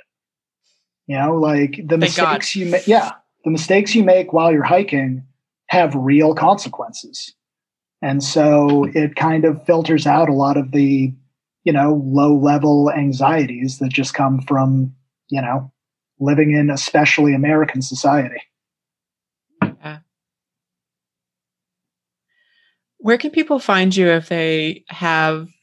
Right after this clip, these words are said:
Speaker 2: further questions or should need to find your book, uh, or wanna follow your continuing adventures?
Speaker 1: Uh, you can follow me on Instagram, or, uh, yeah,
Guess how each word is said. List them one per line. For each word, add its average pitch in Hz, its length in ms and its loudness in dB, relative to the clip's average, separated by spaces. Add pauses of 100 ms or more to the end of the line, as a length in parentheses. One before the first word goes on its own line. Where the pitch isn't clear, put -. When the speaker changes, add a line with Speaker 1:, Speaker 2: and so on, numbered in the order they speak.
(380)
Speaker 2:
further 170 240 -4
questions 190 880 -2 (220)
or 156 720 2
should - 340 -10
need 160 180 -6
to 165 60 -8
find 143 240 -4
your 143 100 -10
book, 190 600 -2 (580)
uh, 151 540 0 (260)
or 165 440 2
wanna 170 200 2
follow 175 180 2
your 175 140 0
continuing 165 360 -2
adventures? 151 580 -10 (920)
Speaker 1:
Uh, 185 240 4
you 202 120 -6
can 196 140 -6
follow 226 320 0
me 214 360 2
on 165 600 0
Instagram, 202 680 0
or, 175 300 -2
uh, 156 140 2
yeah, 151 320 0